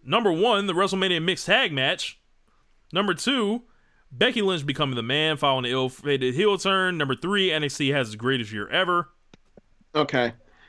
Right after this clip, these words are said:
Speaker 2: Yeah, I think, I think the reason why I end up going with the mixed tag match is, like,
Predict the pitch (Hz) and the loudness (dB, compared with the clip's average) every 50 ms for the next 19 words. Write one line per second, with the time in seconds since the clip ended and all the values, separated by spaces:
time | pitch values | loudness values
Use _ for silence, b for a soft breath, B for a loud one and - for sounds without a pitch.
0 | b b 196 202 202 185 190 220 220 - 269 247 247 220 220 - - 269 254 233 | b b 2 2 4 4 2 0 0 0 -2 0 2 0 0 0 -2 -2 0 0
1 | 226 233 226 196 220 214 208 208 202 196 196 160 147 170 175 180 175 170 175 170 | 0 0 0 2 2 4 4 4 4 2 0 -2 0 0 2 2 4 4 2 0
2 | 151 - - 147 151 156 151 147 151 160 160 - - - 170 156 160 156 151 151 | 0 -4 -10 0 0 2 2 4 4 4 2 2 0 2 2 4 4 4 4 4
3 | 156 151 - 151 143 151 147 143 143 151 143 139 127 123 - | 2 2 0 2 2 2 2 4 4 4 4 4 4 2 -2